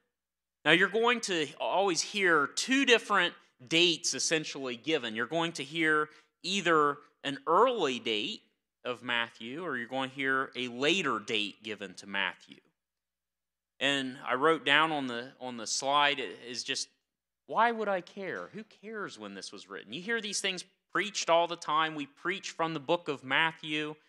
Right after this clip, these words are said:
Uh, why would I care when it was written? Well, there's some that say it was written at least after seventy A D.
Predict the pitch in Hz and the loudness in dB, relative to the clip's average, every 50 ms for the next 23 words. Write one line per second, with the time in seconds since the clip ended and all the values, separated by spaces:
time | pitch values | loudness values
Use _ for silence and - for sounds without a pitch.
0 | _ _ _ _ _ _ _ _ _ _ _ _ _ _ _ - 110 104 95 85 | _ _ _ _ _ _ _ _ _ _ _ _ _ _ _ -6 -4 -4 -4 -6
1 | 73 - _ _ _ _ _ _ _ _ _ _ _ - 110 131 160 180 185 180 | -8 -14 _ _ _ _ _ _ _ _ _ _ _ -4 2 4 4 4 4 2
2 | 170 170 160 151 143 131 - - 147 135 120 110 104 101 104 107 104 - - 101 | -2 -4 -4 -4 -4 -6 -10 -10 -6 -6 -4 -6 -6 -8 -10 -12 -12 -12 -14 -16
3 | 90 92 95 98 95 - - 69 69 _ _ _ _ _ _ _ _ _ _ _ | -16 -14 -12 -12 -12 -12 -14 -18 -20 _ _ _ _ _ _ _ _ _ _ _
4 | _ _ _ _ - 127 127 131 135 135 127 123 - - - 190 202 202 202 196 | _ _ _ _ 0 2 2 2 2 2 -2 -2 2 4 6 8 8 8 6 2
5 | 185 160 143 123 - - - 151 135 135 131 127 127 131 131 135 131 - - 120 | 0 -2 -4 -2 0 0 2 4 4 4 4 4 2 -2 -4 -8 -8 -8 -6 -4
6 | 117 117 113 107 - - - - _ _ _ _ _ _ _ - 123 123 143 156 | -2 -2 -2 -2 -4 -6 -8 -10 _ _ _ _ _ _ _ -8 0 4 4 4
7 | - - 143 139 131 127 127 127 - _ _ _ _ _ _ _ _ _ _ _ | 4 2 -2 -4 -4 -6 -8 -12 -16 _ _ _ _ _ _ _ _ _ _ _
8 | - 143 156 - 170 170 170 208 214 214 - - - - 170 160 160 160 - 156 | -2 -2 -2 0 -2 -4 -4 -4 -2 -2 0 0 0 2 2 2 2 2 0 0
9 | 139 123 - - - 170 170 160 170 165 151 143 135 135 127 123 120 120 117 110 | 0 0 0 4 6 6 6 6 4 0 -2 -2 -2 -2 -2 -2 -2 -4 -6 -6
10 | 113 107 104 101 113 135 147 151 147 | -8 -8 -8 -8 -10 -12 -12 -14 -18